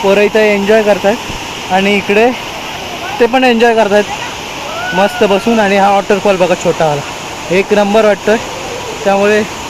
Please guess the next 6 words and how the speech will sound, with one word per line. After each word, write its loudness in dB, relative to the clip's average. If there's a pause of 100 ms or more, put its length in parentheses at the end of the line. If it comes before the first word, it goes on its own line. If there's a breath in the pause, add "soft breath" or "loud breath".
(600)
मजाच 0
मजा. 0 (880)
मी -2
पण 0
आता 2
जातो 2